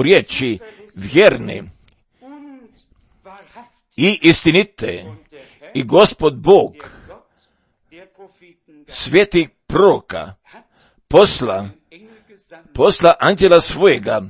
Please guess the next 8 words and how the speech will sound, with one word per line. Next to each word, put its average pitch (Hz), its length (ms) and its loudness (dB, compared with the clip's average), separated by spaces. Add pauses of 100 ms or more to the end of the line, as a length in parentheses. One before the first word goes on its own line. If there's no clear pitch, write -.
(500)
da 175 180 0
pokaže, 156 920 -2 (380)
da 135 80 -2
pokaže 143 760 -2 (180)
slugama 175 680 0
svojima 120 640 -2 (300)
šta - 340 0
će 190 340 -2